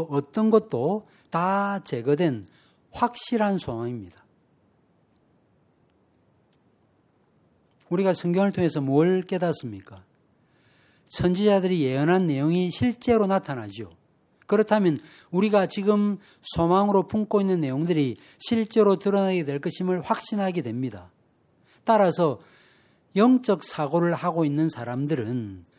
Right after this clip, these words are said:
자신의 마음의 생각의 중심을 현실이 아닌 하나님의 나라에 두게 되고, 비록 자신이 손으로 가지고 있지는 못하지만 그것이 마치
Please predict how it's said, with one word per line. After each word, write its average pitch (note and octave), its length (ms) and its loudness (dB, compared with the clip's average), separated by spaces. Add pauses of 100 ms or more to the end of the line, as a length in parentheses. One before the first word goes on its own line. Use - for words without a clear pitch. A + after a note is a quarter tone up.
(220)
자신의 G#3 420 0
마음의 D#3+ 540 0
생각의 F#3+ 400 -2
중심을 F#3 720 -2 (420)
현실이 F3 600 0
아닌 C#3+ 380 -2
하나님의 F#3+ 340 -2
나라에 F3 300 0
두게 D3+ 280 -4
되고, A2 340 -6 (720)
비록 G#3+ 400 4 (200)
자신이 G3 460 -2
손으로 G#3 400 0
가지고 G#3 360 0
있지는 G3 300 -2
못하지만 C3+ 680 -4 (240)
그것이 G3+ 280 0
마치 G#3 560 -4